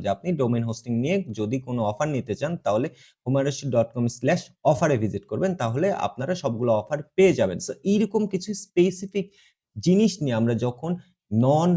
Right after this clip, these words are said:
চেঞ্জেবল কোনো কিছু করব, সেগুলো আমাদের পেজে অ্যাড করতে হবে। So পেজে যদি আপনি যান, তাহলে এখান থেকে, আহ, দুইটা অপশন পাবেন, all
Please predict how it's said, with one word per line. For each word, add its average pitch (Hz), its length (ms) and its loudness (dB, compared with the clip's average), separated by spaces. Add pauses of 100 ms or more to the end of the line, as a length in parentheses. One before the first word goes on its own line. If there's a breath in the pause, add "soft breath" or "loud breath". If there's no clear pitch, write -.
(140)
চেঞ্জেবল 165 540 4
কোনো 110 260 -2
কিছু 107 220 -10
করব, 110 340 -2
সেগুলো 120 340 -2
আমাদের 113 280 -2
পেজে 135 260 0
অ্যাড 117 220 0
করতে - 240 -10
হবে। 82 160 -8
So - 60 -8
পেজে 165 320 0
যদি 147 280 0
আপনি 123 260 0
যান, 131 200 -4
তাহলে 117 280 -4
এখান 110 220 -10
থেকে, 107 320 -6 (560)
আহ, 90 60 -8
দুইটা 110 260 0
অপশন 107 260 -6
পাবেন, 110 280 -4 (180)
all 127 120 2